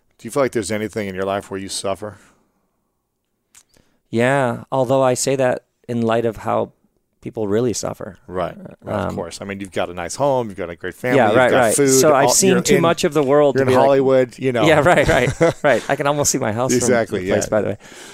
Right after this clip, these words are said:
Speaker 2: Um,
Speaker 1: You've got things done well, but we all have our own
Speaker 2: Yeah.
Speaker 1: inner battles. And,
Speaker 2: Yeah, yeah.
Speaker 1: and what are yours if you have any?
Speaker 2: Yeah, I'll tell you, the s-, the ide-, the inner dialogue that says, "Push,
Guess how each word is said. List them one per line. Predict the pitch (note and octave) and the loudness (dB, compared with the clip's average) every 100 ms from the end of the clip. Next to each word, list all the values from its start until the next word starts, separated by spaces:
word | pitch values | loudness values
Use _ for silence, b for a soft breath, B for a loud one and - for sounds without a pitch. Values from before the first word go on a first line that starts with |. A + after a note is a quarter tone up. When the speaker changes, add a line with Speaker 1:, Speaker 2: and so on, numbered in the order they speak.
| - | -4
Speaker 2:
Um, | A#2 F#2 G#2 | -2 0 -2
Speaker 1:
You've | G#2+ G#2+ | -2 0
got | C#3 B2 | 0 2
things | C#3 A#2+ G#2+ | 0 0 -2
done | - A#2+ G#2+ | -2 -2 2
well, | B2+ A#2 | 2 2
but | A#2+ B2+ | 0 0
we | C#3 | 0
all | C#3 C#3 | 2 4
have | C3 | 4
our | D#3+ | 4
own | |
Speaker 2:
Yeah. | E3 D#3+ D3 | 4 4 4
Speaker 1:
inner | C3 | 2
battles. | A#2+ F#2+ F2+ B2+ - - | 2 0 0 -2 -2 -6
And, | - C#3 | -2 2
Speaker 2:
Yeah, | D3+ D3 | 4 4
yeah. | C#3+ D3 D3+ G#2+ | 4 4 2 0
Speaker 1:
and | A2+ | 0
what | B2 | 0
are | |
yours | A2 A#2 G#2 | 0 -2 -2
if | G2+ | -6
you | F#2 | -8
have | G2+ A2 | -6 -6
any? | F#2 E2 - | -10 -16 0
Speaker 2:
Yeah, | E3 | 2
I'll | D#3+ | 2
tell | - F3+ | 2 0
you, | F3+ D3+ - _ _ _ _ _ _ _ _ _ _ _ _ _ _ - | 2 0 -4 _ _ _ _ _ _ _ _ _ _ _ _ _ _ -18
the | C3+ B2 C#3 | -14 0 0
s-, | - - - - | 2 -2 -6 -10
the | B2+ C#3+ C#3+ | -4 2 2
ide-, | C3+ C3 A2+ | 2 0 -2
the | C#3 - A#2 A2+ - | -2 -2 -2 -2 0
inner | D#3+ E3+ F#3+ | 0 2 0
dialogue | D#3+ D3 C#3+ C#3+ C3 A#2 A2 G#2 | 0 0 2 2 2 2 0 -2
that | G#2+ - | -6 -4
says, | - B2 A#2 A2 G2+ - - - _ _ _ _ _ _ _ _ _ _ _ _ _ _ _ _ _ | -4 0 0 -2 -4 -6 -6 -12 _ _ _ _ _ _ _ _ _ _ _ _ _ _ _ _ _
"Push, | A2+ - - | -6 -4 -12